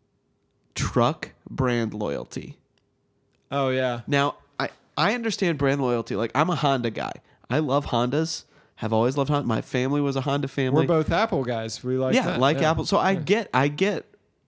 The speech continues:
Speaker 1: I get product loyalty. I get
Speaker 2: Sure.
Speaker 1: brand loyalty. I don't understand the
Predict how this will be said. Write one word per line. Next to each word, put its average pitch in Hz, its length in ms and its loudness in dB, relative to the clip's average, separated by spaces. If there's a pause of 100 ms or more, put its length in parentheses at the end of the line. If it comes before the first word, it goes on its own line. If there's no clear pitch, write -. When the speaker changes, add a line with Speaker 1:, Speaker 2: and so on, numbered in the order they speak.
Speaker 1:
I 131 140 0
get 135 320 -2
product 139 440 0
loyalty. 139 480 0
I 127 120 0
get 135 360 -2 (220)
Speaker 2:
Sure. 185 240 -2
Speaker 1:
brand 131 380 2
loyalty. 127 560 0 (340)
I 147 120 4
don't 160 420 0
understand 147 1040 -2 (1000)
the 123 540 -2